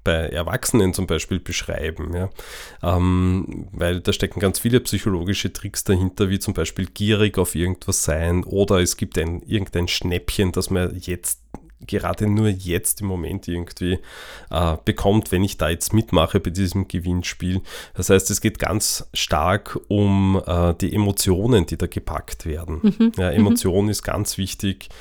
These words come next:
Speaker 1: äh, drinnen, damit wir bei sowas mitmachen oder sogar reinfallen.
Speaker 2: Genau. Die vier wichtigsten Sachen, die ich so kenne, sind Stress, Neugier, Gier, also dass man was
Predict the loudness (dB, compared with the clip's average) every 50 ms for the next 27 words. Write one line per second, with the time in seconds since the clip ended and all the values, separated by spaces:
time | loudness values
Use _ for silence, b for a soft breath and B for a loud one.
0 | B B B B B B -2 -2 -2 0 0 2 2 4 4 4 4 2 2 2
1 | 2 0 2 4 4 2 4 4 2 2 2 2 2 0 -2 -4 -2 0 0 0
2 | 4 4 4 4 4 0 0 0 0 -2 -2 -2 -2 0 0 0 0 0 -2 -2
3 | -2 -2 -2 -2 -2 -4 -6 -8 -14 -20 -20 -20 -20 _ 0 2 2 2 2 -2
4 | -4 -8 _ _ _ _ _ -2 -2 -2 -2 -8 -4 0 2 4 4 4 4 2
5 | 0 -2 -6 -4 -2 -2 -2 0 0 0 0 0 -2 -2 -2 0 0 2 2 0
6 | -2 -4 -2 0 0 0 -2 -2 0 2 2 4 4 2 2 0 0 0 0 2
7 | 0 -2 -4 b b b b b -14 -14 -8 -6 -4 -2 0 0 0 0 -2 -4
8 | -6 -8 -10 -12 -14 _ _ _ _ _ _ _ _ -6 -2 2 2 4 4 4
9 | 4 4 4 4 2 2 0 2 2 4 4 2 2 0 -2 -8 _ _ _ _
10 | _ _ _ _ _ _ 0 4 6 8 8 8 8 8 6 6 6 6 4 4
11 | 2 2 0 0 0 -2 -4 -4 -6 -8